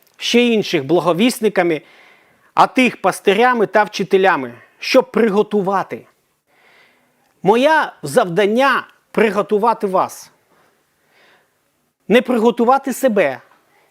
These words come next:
а приготувати вас. Щоб коли ви вийдете, ви були готові. Якщо треба, готові молитися. Якщо треба, готові поститися, готові проповідувати, готові чути голос Божий,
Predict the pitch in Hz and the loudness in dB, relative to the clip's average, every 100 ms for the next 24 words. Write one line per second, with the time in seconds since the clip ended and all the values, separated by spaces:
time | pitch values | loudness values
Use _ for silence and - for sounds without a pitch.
0 | _ _ _ - - 185 180 - 185 190 | _ _ _ -14 -6 -4 -4 -2 -2 -2
1 | 196 180 139 - - _ - - - 240 | -2 -2 -4 -4 -20 _ -20 -12 0 0
2 | - 254 269 285 220 196 240 320 220 226 | 2 0 2 2 0 0 2 2 2 -2
3 | - 190 127 _ _ - 185 254 247 247 | 0 0 0 _ _ -2 0 2 2 2
4 | 202 - 208 208 143 113 165 156 _ _ | 0 0 2 0 -2 -10 -16 _ _ _
5 | _ _ - 190 - 226 202 262 233 165 | _ _ -4 -4 0 -2 0 0 0 -4
6 | - _ _ _ - 202 294 269 262 247 | -6 _ _ _ -2 0 2 2 2 2
7 | 214 202 190 - 165 160 _ - 170 - | 0 -2 -4 -6 -10 -10 _ -2 -2 0
8 | 208 233 240 180 - 156 180 247 254 262 | 0 0 0 -2 -4 -6 0 0 0 -4
9 | - 240 214 208 - 196 - - _ _ | -4 -2 -2 -2 -6 -8 -10 -20 _ _
10 | - 202 202 240 254 262 240 254 214 190 | -2 -2 2 0 0 -2 0 0 0 0
11 | 175 170 165 147 - - 180 208 254 254 | 0 -2 -4 -8 -12 -2 0 2 0 0
12 | - 262 247 202 254 247 180 208 190 175 | -4 -2 0 0 0 0 0 0 0 -2
13 | 190 | -6